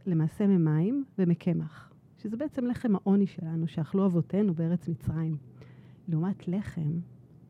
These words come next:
שמורכב ממים, קמח ושמרים שתופחים לנו. עכשיו, התפיחה הזאת, מה היא מזכירה לכם? התפיחה הזאת מזכירה לי גאווה, אגו, אגואיסטיות.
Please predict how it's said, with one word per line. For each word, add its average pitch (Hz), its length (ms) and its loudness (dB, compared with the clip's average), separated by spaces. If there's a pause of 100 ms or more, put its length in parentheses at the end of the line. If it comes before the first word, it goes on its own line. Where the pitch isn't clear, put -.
(140)
שמורכב 160 680 -2 (340)
ממים, 175 560 0 (140)
קמח 170 640 -6 (160)
ושמרים 165 640 0 (140)
שתופחים - 600 -4
לנו. 151 260 0 (840)
עכשיו, 180 180 -2
התפיחה - 460 -4
הזאת, 277 360 0 (720)
מה 233 60 -6
היא 254 80 -2
מזכירה 165 420 -6
לכם? 160 300 -8 (1000)
התפיחה 233 500 -2
הזאת 202 220 2
מזכירה 180 440 0
לי 175 180 0 (160)
גאווה, 156 420 0 (720)
אגו, 190 320 0 (500)
אגואיסטיות. 180 960 -8